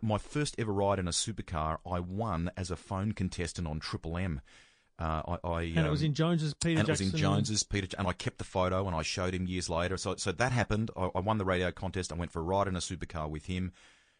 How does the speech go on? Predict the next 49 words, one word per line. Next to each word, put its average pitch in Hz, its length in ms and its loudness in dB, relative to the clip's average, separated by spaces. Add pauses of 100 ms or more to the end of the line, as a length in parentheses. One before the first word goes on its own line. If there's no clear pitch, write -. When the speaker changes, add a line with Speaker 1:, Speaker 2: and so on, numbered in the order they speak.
(160)
Speaker 1:
I 87 80 2
then 98 420 0 (160)
turned 98 180 2
up 90 120 2
to 95 80 -2
this 87 160 -6
one-off 92 240 -2
job 90 400 -2
with, 82 340 -4
with 85 140 -4
him 85 120 -4
at 78 60 -8
Channel 78 260 -4
nine, 90 280 -2
and 90 80 -2
then 92 100 0
we 87 120 -2
ended 87 140 -2
up 85 220 -6
pairing 90 260 0
up 90 120 -6 (340)
Speaker 2:
For - 40 -14
the - 60 -2
Speaker 1:
Channel 92 140 0
ten - 100 0
Speaker 2:
Formula 151 140 2
One. - 60 0
Speaker 1:
years. 92 160 -4
Yeah, 95 160 2
it 76 80 -2
was 80 160 -8
amazing. 82 420 -2
So 87 180 2 (360)
any-, 120 120 0
anyway, 95 380 2
I 95 80 4
met 110 240 2
Daz. 87 320 2
Daz 95 260 2
was 90 120 -4
incredibly 90 720 -4
good 90 240 -2
to - 80 -6
me. 78 300 -2
He, 87 280 -4
he 98 200 -2
said - 260 0
to 117 80 -2
me, 87 240 -2